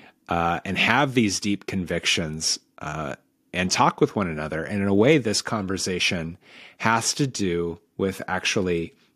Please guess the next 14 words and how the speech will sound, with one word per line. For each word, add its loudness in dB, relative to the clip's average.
historical 4
manners. -10
Um, -2
being, 4
being 4
a 2
person 0
who's 2
willing 0
to -4
forbear 0
and -6
sit 2
with -4